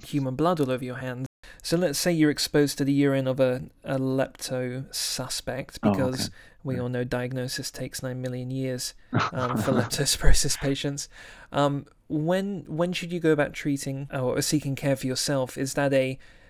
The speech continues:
Speaker 1: wash out the mucous membrane and then seek care right away, or is that a go to your G P at the earliest opportunity, or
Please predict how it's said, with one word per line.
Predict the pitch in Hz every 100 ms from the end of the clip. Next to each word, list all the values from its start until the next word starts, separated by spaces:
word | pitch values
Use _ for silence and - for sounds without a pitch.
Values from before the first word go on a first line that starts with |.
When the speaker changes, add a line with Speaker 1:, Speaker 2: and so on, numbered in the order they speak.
| _ -
Speaker 1:
wash | 139 147 143 151
out | 131 135
the |
mucous | 135 135 135 -
membrane | 135 131 131 131
and | 139 131
then | 131
seek | - 143 -
care | - 139 135
right | 135 131
away, | 135 135 151 202
or | 165
is | 135
that | 139 135
a |
go | 131 139 139
to | -
your | 131 127 127
G | - 139
P | - 135 131
at | 131 131
the | 127
earliest | 131 131 131
opportunity, | 131 139 - 143 147 - 170 180
or | 151 131 131 131